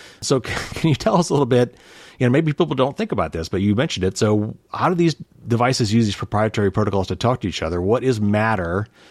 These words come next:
And, you know, do you have any confidence that maybe Matter is going to finally unify all of our smart devices?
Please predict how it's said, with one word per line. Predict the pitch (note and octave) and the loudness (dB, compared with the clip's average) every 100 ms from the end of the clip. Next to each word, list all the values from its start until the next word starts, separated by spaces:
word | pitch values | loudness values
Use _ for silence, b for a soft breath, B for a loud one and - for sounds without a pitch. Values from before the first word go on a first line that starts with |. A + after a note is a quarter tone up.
| B B B - | B B B -6
And, | A2 G#2+ G#2+ G2 | -2 0 0 0
you | A2 | 0
know, | F#2 | 0
do | G#2+ | 2
you | A#2 A2 | 4 4
have | A#2+ | 2
any | D3+ D3 B2 - - - | 2 2 0 -6 -20 -6
confidence | - B2+ D3 - G#2 G2 - | 0 2 0 0 -2 -2 -2
that | F#2+ | 0
maybe | G#2 G#2 | 2 2
Matter | G2 G#2 A2 A2+ G#2+ | 2 2 2 2 2
is | F#2 | 2
going | G2+ F#2 | -2 -2
to | F2+ | -2
finally | G#2+ G#2 F2+ | 0 0 -2
unify | F2 G2+ G2 - F2 F2 E2+ | -2 0 0 -2 -4 -2 -4
all | - F2+ F2 | -4 -4 -2
of | E2 | -4
our | |
smart | - - - | -6 -10 -12
devices? | - - - - | -14 -14 -14 -18